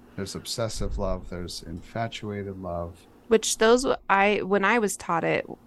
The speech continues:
Speaker 2: actually linked together, and they were called addictive love was when, was what I had been taught with that. So, yeah, there's, you can go into more details.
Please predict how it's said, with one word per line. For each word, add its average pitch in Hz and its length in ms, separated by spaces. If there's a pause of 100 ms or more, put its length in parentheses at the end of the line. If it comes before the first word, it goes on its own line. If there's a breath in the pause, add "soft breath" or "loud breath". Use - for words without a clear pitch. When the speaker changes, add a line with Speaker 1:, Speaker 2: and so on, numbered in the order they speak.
Speaker 2:
actually 175 480
linked 170 420
together, 156 420
and 151 140
they 147 60
were 147 140
called 156 240
addictive - 540 (100)
love - 440
was - 200
when, - 260 (540)
was 180 120
what - 200
I 147 100
had - 160
been - 160
taught - 260
with - 220
that. - 380
So, - 440 (640 loud breath)
yeah, 175 200
there's, 175 260 (220)
you 202 120
can 202 100
go 202 100
into 208 160
more 170 160
details. 170 560